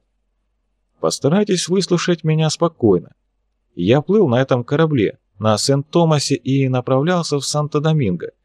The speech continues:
когда капитан Блад напал на корабль и захватил его. Всю нашу команду он высадил на берег на одном из Виргинских островов. Но меня, в соответствии с моим рангом, оставил заложником.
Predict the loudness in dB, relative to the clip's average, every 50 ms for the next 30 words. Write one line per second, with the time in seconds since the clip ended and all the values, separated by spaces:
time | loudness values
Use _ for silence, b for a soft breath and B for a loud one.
0 | _ _ _ _ _ _ _ -6 -2 0 0 2 2 0 -2 0 0 0 0 0
1 | 2 2 0 0 0 -2 -2 -4 -2 0 0 0 2 0 -2 -2 -2 -2 -2 -2
2 | 0 2 2 2 2 2 0 0 0 -2 -2 -2 -2 -2 0 0 -2 -4 -6 -8
3 | -14 _ _ _ _ _ _ _ _ _ _ -10 -8 -6 -4 -4 -2 -2 -2 0
4 | 0 2 2 2 2 2 2 2 2 2 2 2 2 0 0 0 0 2 2 0
5 | 0 -2 -2 0 0 0 0 -2 -4 -6 _ _ _ _ _ _ _ -2 0 0
6 | 2 2 0 0 0 0 2 2 0 0 0 -2 -4 -4 -4 -6 -8 -6 -4 -4
7 | -4 -4 -2 0 2 2 2 2 0 -2 _ _ _ _ _ _ _ _ _ _
8 | _ _ _ _ -2 0 0 0 2 0 0 2 2 2 2 0 0 0 -2 0
9 | 2 2 0 0 0 -2 -2 -2 -2 -2 -2 -2 0 0 2 2 2 2 2 0
10 | 0 -2 -2 -2 -4 -6 -6 -6 -4 -4 -2 -2 0 0 2 4 4 4 4 4
11 | 2 -2 -6 -8 -8 -12 -12